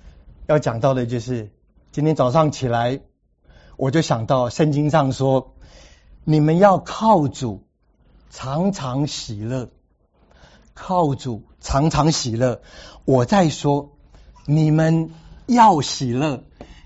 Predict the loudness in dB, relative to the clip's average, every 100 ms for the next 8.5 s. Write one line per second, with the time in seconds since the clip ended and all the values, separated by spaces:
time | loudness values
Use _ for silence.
0 | 0 2 4 2 0 -2 -2 -4 -2 2
1 | 2 2 0 -4 -4 -6 -2 4 6 6
2 | 2 2 -2 -4 -8 -8 _ _ _ -20
3 | -8 -2 -2 -2 -4 -4 -2 0 -2 -6
4 | -8 -6 -6 -8 -14 _ _ _ _ -20
5 | -20 -20 _ _ _ -20 -20 -20 -20 -20
6 | -20 -20 -20 -20 -20 -20 -12 0 2 4
7 | 2 0 -2 -4 -2 0 0 0 2 2
8 | 2 2 0 -2 -6